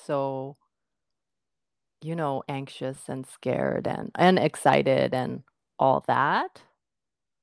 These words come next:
But あんまり覚えてないんですよね.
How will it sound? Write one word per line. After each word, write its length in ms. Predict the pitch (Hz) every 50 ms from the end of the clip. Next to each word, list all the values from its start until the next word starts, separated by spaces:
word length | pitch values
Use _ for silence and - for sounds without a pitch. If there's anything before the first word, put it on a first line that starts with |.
| _ _ _ _ _ _ _ _ _ _ _ _ _ -
But 160 | 147 139 - -
あ 80 | 156
ん 100 | 165 170
ま 120 | 175 170 165
り 100 | 160 156
覚 300 | - 151 151 - 160 156
え 40 | 147
て 160 | - - 127
な 160 | 127 131 123
い 60 | 123 -
ん 60 | -
で 100 | - 127
す 140 | - - -
よ 120 | - -
ね. 160 | - - -